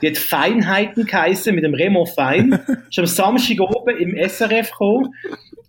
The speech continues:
Speaker 1: Am späten Samstag oben. Sidekicks, das musst du wirklich auf der Zunge zergehen lassen. Sidekicks, unter anderem der Piet Schwäber.
Speaker 2: <laughs> Ja, ja.
Speaker 1: Der Beat Schlatter.
Speaker 2: <laughs>
Speaker 1: Christine Meyer, warum auch immer. Und,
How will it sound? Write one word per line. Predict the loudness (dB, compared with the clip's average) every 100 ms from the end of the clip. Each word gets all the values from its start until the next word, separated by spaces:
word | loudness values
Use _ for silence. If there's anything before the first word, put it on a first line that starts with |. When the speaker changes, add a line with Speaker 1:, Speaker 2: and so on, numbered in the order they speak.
| -8
Speaker 1:
Am |
späten | -4 0 0 0
Samstag | 0 0 0 -4 -2
oben. | 0 0
Sidekicks, | 0 0 0 0 0 0 0 -4
das | -4 0
musst | 0 0
du | 0
wirklich | -2 -2 -4
auf |
der | -6
Zunge | -4 0 0
zergehen | -2 -2 0 2
lassen. | 0 0 0
Sidekicks, | 0 -2 -2 -4 -2
unter | -2 0
anderem | 0 0 2 2 2 -2 -8
der | -6
Piet | -2 0 0
Schwäber. | 0 0 0 0 0
Speaker 2:
<laughs> | 0 -2 -4 -4 -6 -10 -18 _ -18
Ja, | -14 -12 -12
ja. | -14 _ _ _ _ _ _ -20 -8
Speaker 1:
Der | -4
Beat | 0 2 2 0
Schlatter. | -2 -2 -2 -2 -2 -4 _
Speaker 2:
<laughs> | -4 -2 -2 -4 _ _ _ _ _ _ _ _ -20 _ -20 -18 -18 -18 -6
Speaker 1:
Christine | 0 0 2 2 2
Meyer, | 0 2 2 0 -4 -12
warum | -12 -6 -4
auch | -2
immer. | 0 -2 -4 -10 -14 -16 -10
Und, | -6 -6 -8 -10